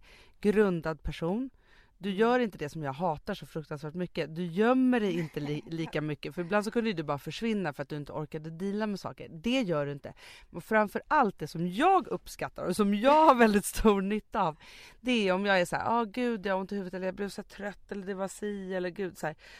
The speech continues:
Speaker 1: Då kan du väldigt snabbt komma till min kärna och berätta för mig vad det var som hände där innan och att det inte var så konstigt att jag fick den där ångesten eller den där huvudvärken eller hur jag nu kanaliserade ut det här.
Speaker 2: Mm.
Speaker 1: Eh, så att du, alltså så här, har ju verkligen lärt dig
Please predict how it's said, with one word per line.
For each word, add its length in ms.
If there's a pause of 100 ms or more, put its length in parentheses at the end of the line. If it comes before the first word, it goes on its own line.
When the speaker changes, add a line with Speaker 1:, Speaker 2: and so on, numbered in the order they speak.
(120)
Speaker 1:
Då 100
kan 240
du 320
väldigt 380
snabbt 480
komma 280
till 160
min 300
kärna 440
och 140
berätta 380
för 140
mig 360 (520)
vad 220
det 40
var 160
som 180
hände 320
där 80
innan 400
och 60
att 100
det 60
inte 260
var 80
så 120
konstigt 480
att 100
jag 120
fick 220
den 80
där 140
ångesten 460
eller 180
den 100
där 100
huvudvärken 640
eller 180
hur 120
jag 100
nu 100
kanaliserade 640
ut 240
det 60
här. 180 (460)
Speaker 2:
Mm. 260
Speaker 1:
Eh, 100
så 140
att 120
du, 380
alltså 260
så 120
här, 200 (220)
har 380
ju 100
verkligen 540
lärt 440
dig 320